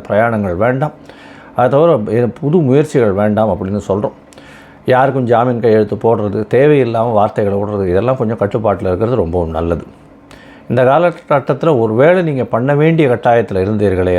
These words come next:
ஆனால் சந்திர பகவானுக்கு உண்டான எளிய பரிகாரம்னு சொல்லக்கூடிய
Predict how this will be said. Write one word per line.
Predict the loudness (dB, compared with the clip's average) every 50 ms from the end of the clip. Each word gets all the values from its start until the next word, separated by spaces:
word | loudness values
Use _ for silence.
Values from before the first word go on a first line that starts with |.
| 2 2
ஆனால் | 2 0 0 0 -2 -6 -14 -20 -20 -20 -20 -20 -20 -20 -10 -6
சந்திர | -4 0 0 2 2 2
பகவானுக்கு | 2 2 2 2 0 -2 -2 -4 -2
உண்டான | 0 0 0 0 0 0 2
எளிய | 2 2 2 2 0
பரிகாரம்னு | 0 2 4 4 4 2 2 0 -4 -6 -6
சொல்லக்கூடிய | -6 -6 -4 -4 -4 -4 -4 -4